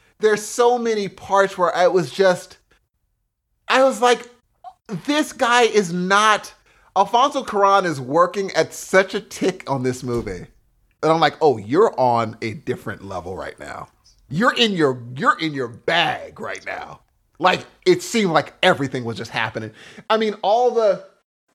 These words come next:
all the little, uh, flourishes he puts in, there are certain scenes that are just silence.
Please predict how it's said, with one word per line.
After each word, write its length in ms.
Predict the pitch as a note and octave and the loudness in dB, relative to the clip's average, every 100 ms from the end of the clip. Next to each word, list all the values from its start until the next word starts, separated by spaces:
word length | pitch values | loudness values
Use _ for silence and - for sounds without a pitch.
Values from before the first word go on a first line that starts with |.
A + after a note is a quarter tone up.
| _ _ - _ | _ _ -20 _
all 260 | F#3+ A#3 B3 | 2 2 4
the 140 | A3+ | 4
little, 500 | F#3+ G3+ F#3 E3 D#3 - _ _ | 4 4 4 2 -2 -12 _ _
uh, 280 | D#3+ C#3 G#2+ | 0 0 -2
flourishes 720 | - G3 G#3 G#3+ A3 G#3+ G#3 | -6 0 2 2 0 -4 -6
he 120 | G#3 | -6
puts 320 | G3+ G#3+ G3+ - | -2 -2 -2 0
in, 480 | F#3+ F#3 F#3+ F#3+ F#3+ - - - | 4 6 6 2 -4 -12 -20 0
there 120 | F3+ | 2
are 40 | |
certain 540 | F#3 - A3+ G#3 G3 - | 4 4 4 2 -4 -8
scenes 320 | - G#3 G3+ | -2 0 4
that 100 | F#3 | 4
are 60 | D#3 | 4
just 280 | F#3+ F#3 | 2 0
silence. 720 | - C3+ C3+ D3 D#2+ - - | -2 2 2 0 -4 -18 -20